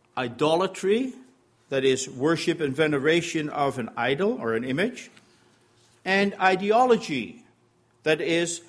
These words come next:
a philo-, philosophy or a set of ideas.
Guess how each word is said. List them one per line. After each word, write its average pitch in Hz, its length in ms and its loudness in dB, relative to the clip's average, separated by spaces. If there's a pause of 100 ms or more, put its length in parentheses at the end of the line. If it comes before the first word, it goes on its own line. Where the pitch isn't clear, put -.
(140)
a 151 160 4
philo-, 190 460 0
philosophy 180 960 0 (100)
or 147 200 0
a 147 100 -4
set 143 320 -4
of 151 180 -4
ideas. 175 800 0